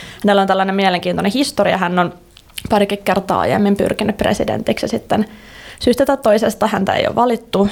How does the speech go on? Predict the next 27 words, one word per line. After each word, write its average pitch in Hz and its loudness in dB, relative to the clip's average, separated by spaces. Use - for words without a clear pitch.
ää, 185 2
niin 190 2
nyt 226 2
vaikka 185 0
Meksikossa 196 0
on 196 0
siis 196 2
väkivaltaluvut 208 2
jälleen 180 2
niin - -8
kuin - 0
ennätyksessä 208 0
ja 180 2
edellisiä 190 2
presidenttejä 202 0
on 202 2
siitä 190 0
kovastikin 202 -2
moitettu, 196 2
että - -2
he - 0
ei - 4
ole 202 2
saanut 190 -2
tätä 202 -4
väkivaltaongelmaa 202 -2
kuriin, 214 0